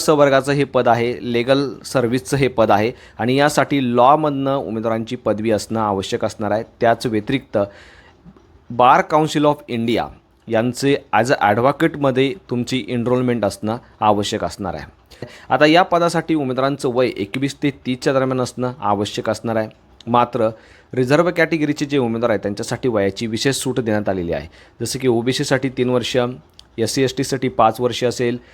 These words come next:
एक्स सर्व्हिसमन उमेदवारांसाठी देखील या ठिकाणी तीन वर्षाची अतिरिक्त सूट असणार आहे. त्यानंतर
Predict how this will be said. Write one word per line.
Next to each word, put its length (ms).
एक्स 200
सर्व्हिसमन 400
उमेदवारांसाठी 640
देखील 280
या 100
ठिकाणी 400
तीन 120
वर्षाची 520
अतिरिक्त 400
सूट 240
असणार 280
आहे. 200
त्यानंतर 500